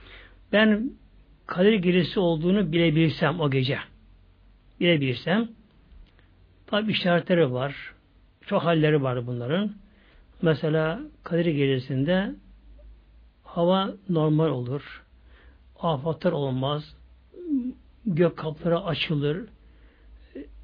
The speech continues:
zemzem suyu çoğalır, melek inişleri, halleri falan tabi çok alametler var bunların. Herkes tabi göremez tabi. Ama araya isteyen kişi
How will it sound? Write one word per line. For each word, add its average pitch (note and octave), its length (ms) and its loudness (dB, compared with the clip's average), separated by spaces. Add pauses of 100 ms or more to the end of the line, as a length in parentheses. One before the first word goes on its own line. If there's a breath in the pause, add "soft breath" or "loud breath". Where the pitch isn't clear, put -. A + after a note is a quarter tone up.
(140)
zemzem F3 680 4
suyu F3 500 0 (140)
çoğalır, D3 580 -4 (1600 soft breath)
melek F#3 340 4
inişleri, F#3 500 4
halleri D#3+ 380 2
falan D#3 340 -2
tabi G3 460 -4
çok D#4+ 220 -6
alametler D3+ 460 0
var C3 100 -2
bunların. D#3 460 -2 (840 soft breath)
Herkes A3+ 360 -2
tabi C4 300 -2 (180)
göremez D3 480 6
tabi. G#3+ 380 0 (580 soft breath)
Ama A3+ 420 0 (1000)
araya G#3 340 8
isteyen A3 500 4
kişi B3+ 500 0